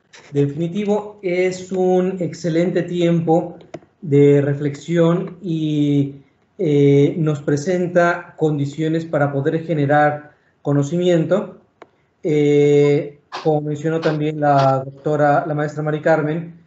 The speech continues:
estoy seguro que hay cosas que estamos llevando a cabo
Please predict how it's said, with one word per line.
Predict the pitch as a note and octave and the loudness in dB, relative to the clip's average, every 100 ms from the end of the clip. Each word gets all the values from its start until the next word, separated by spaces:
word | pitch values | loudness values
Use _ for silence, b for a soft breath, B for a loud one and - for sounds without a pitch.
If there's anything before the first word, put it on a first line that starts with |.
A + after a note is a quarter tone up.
| b b - | b b -12
estoy | D#3+ - | -8 -6
seguro | E3 E3+ E3 E3 | -4 0 2 2
que | D#3+ | 2
hay | E3+ E3 | -2 -2
cosas | D#3+ E3 E3 C#3+ | -2 -2 -4 -6
que | D#3 C#3+ C#3 C#3 - - _ - | -2 2 2 0 -8 -20 _ -10
estamos | D3+ - F3+ F3+ E3+ | -6 -2 0 0 0
llevando | D#3 D#3 E3 D#3 | 0 0 0 0
a | D#3 | 0
cabo | D#3+ D#3 D#3+ D#3+ - | 0 2 2 0 -8